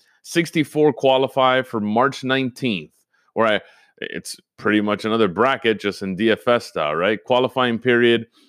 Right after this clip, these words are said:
um, up to three times. You could qualify three times from January fourteenth to the fifteenth. So obviously it started already over a week, uh, since it started, but I wasn't here last week. Uh, the bracket tick up, tip off,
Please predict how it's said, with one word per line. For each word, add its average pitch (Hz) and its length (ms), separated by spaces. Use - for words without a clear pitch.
um, 98 440
up 117 120
to 117 100
three 151 320
times. 120 400
You 104 60
could 101 140
qualify 120 360
three 120 240
times 113 260
from 104 140
January 107 400
fourteenth 107 640
to 104 120
the 90 80
fifteenth. 107 520
So - 140
obviously 85 400
it 73 100
started 82 320
already 78 280
over 82 200
a 73 80
week, 95 440
uh, 78 160
since 82 280
it - 40
started, 80 380
but - 100
I - 80
wasn't 135 280
here 151 180
last - 340
week. - 140
Uh, 95 180
the 90 100
bracket 139 380
tick 147 160
up, - 240
tip 160 180
off, 151 220